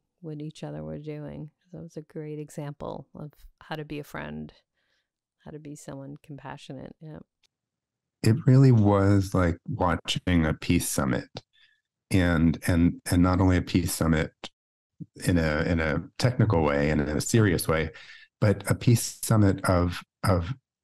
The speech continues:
Speaker 2: illustrating what it's like to just hang out with someone and,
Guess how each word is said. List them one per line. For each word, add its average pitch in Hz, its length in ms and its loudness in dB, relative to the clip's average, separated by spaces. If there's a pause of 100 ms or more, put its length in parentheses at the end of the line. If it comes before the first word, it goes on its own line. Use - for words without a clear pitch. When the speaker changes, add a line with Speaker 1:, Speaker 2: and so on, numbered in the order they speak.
Speaker 2:
illustrating 98 540 4
what 87 100 4
it's 87 180 -2
like 98 260 2
to - 120 0
just 95 280 -2
hang 101 420 4
out 92 300 2 (560)
with 95 220 2
someone 85 460 4 (100)
and, 85 280 2